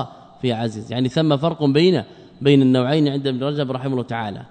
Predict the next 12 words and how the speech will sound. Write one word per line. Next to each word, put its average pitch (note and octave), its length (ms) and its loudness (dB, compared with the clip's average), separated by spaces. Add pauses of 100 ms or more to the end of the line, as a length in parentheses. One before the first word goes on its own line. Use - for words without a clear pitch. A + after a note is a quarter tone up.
(140)
ما C3 160 -2
يتعلق D3+ 580 -4
بالصلاة C3+ 680 -8 (580)
والصوم E3 680 -2
هذا C#3+ 320 -2
لا D#3 120 0
يكاد D#3+ 460 -2
أن D3 160 0
يصدر C#3+ 440 -2
من، D#3 240 0
من B2 100 0
مؤمن، F2+ 340 -6